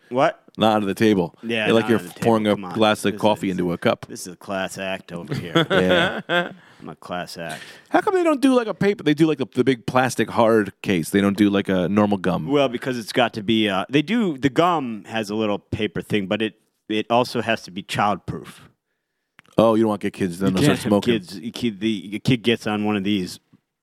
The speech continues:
Speaker 1: and then it's gonna take 'em down.
Speaker 2: Let me tell you this, though. A kid gets on one of those,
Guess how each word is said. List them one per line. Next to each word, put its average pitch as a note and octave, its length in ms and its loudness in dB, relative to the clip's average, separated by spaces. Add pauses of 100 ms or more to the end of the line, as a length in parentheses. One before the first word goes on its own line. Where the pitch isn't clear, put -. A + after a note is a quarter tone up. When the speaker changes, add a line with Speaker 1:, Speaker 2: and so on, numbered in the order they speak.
(140)
Speaker 1:
and F#2 80 -4
then F2 180 -4
it's - 180 -14
gonna - 160 -12
take - 200 -10
'em E3+ 120 -14
down. D3+ 340 -10
Speaker 2:
Let D4+ 80 2
me E4 60 4
tell C#4+ 140 2
you B3+ 60 2
this, A3+ 140 2
though. B2 140 2
A A#2 40 -2
kid A3+ 200 -2
gets G#3+ 220 -2
on F#3 120 -2
one D3 140 0
of D3+ 60 2
those, G2+ 440 0